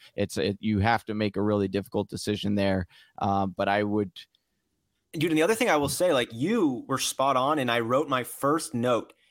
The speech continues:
Speaker 2: in my fantasy football diary, which I've been keeping for the last six years, where I write down notes that come up during the season that are likely to be forgot during the offseason.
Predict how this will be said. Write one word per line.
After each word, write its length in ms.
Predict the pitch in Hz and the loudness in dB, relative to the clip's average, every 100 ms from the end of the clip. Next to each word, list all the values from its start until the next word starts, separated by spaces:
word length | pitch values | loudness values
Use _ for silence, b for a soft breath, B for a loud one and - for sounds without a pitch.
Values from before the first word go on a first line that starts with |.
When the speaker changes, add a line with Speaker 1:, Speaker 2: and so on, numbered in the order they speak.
| b - | b -6
Speaker 2:
in 100 | 123 | -2
my 140 | 117 | -2
fantasy 440 | - 127 131 135 135 | -2 -2 0 0 -2
football 380 | 135 123 120 | -2 -2 0
diary, 380 | 117 110 107 107 | 0 0 0 0
which 180 | 107 104 | 0 -2
I've 80 | 107 | -4
been 100 | 107 | -4
keeping 240 | 127 131 | -4 -4
for 120 | 120 | -4
the 60 | 113 | -2
last 280 | 113 117 - | 0 0 -2
six 240 | 139 - | -6 -4
years, 300 | 104 95 98 B B | -2 -2 -4 B B
where 140 | - 127 | -2 2
I 120 | 120 | 2
write 320 | 117 135 165 | 2 0 0
down 240 | 160 151 143 | 0 2 2
notes 260 | 131 131 | 0 0
that 140 | 120 - | -4 -4
come 180 | 139 | -2
up 140 | 131 127 | -2 0
during 200 | 131 123 | -2 -2
the 60 | |
season 360 | 120 - 117 120 | -4 -2 -2 0
that 100 | 110 | 0
are 80 | 104 | 0
likely 420 | 107 120 139 151 | 0 -2 0 -2
to 180 | 143 139 | -2 -2
be 140 | 123 | -2
forgot 720 | 113 - 113 - 107 123 139 120 | -4 -4 -4 0 0 0 -2 -2
during 260 | 113 110 | -2 -2
the 100 | 107 | -2
offseason. 640 | 107 98 - - - - | -2 -2 -4 -8 -10 -14